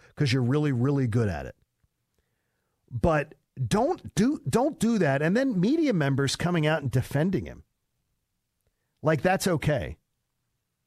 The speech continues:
The mental derangement of politics and the politics of, of,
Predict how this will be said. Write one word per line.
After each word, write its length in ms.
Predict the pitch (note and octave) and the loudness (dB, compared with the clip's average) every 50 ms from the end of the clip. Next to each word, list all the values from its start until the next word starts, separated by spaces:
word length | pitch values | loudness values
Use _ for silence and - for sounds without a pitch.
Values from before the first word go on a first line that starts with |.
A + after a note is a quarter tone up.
| _ _ _ _ _ _ _ _ _ _ - | _ _ _ _ _ _ _ _ _ _ -10
The 180 | G#2+ A2+ D3+ D#3 | -4 -2 0 2
mental 400 | D#3 D#3+ F#3 A3+ A3 - B3+ A3 | 2 2 2 0 2 0 0 0
derangement 600 | B2 D#3+ D3+ C#3 D3+ D#3+ F3+ F3+ B2 C#3+ D3+ C#3 | 0 0 0 2 2 2 2 2 2 0 0 0
of 80 | C3 - | 0 0
politics 880 | - - C3+ D#3+ G3+ G#3+ - - C3 G#2+ F2+ - - - - - - _ _ _ _ _ | 0 0 0 0 0 -2 -2 0 -2 -2 -2 -4 -8 -14 -14 -16 -20 _ _ _ _ _
and 260 | - C#3 C#3 C#3 C3+ C3 | -4 0 0 2 2 0
the 80 | B2+ | 0
politics 760 | - - - D#3+ F3+ A3 A3+ - - - G3 E3 - - - | 0 0 0 0 2 0 0 -2 -2 -2 -2 -2 -2 -2 -2
of, 360 | D3 C3 B2+ A2+ G2 - - - _ _ _ _ _ _ _ _ _ _ _ _ - | 0 0 0 -2 -4 -6 -10 -18 _ _ _ _ _ _ _ _ _ _ _ _ -2
of, 540 | C3 C#3 C#3 C3+ C3 A#2 G#2+ G2 F#2 F2 - | 0 2 2 2 2 0 -2 -4 -6 -8 -12